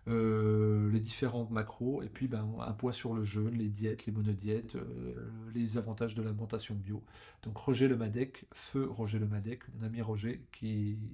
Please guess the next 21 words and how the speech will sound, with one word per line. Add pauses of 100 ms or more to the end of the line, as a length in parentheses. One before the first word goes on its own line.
(120)
ben,
qui
est
parti, (1300)
euh,
depuis
trois
ans
désormais,
euh,
un
vingt-cinq
décembre, (260)
et
donc,
euh,
que
j'embrasse,
et
puis
que,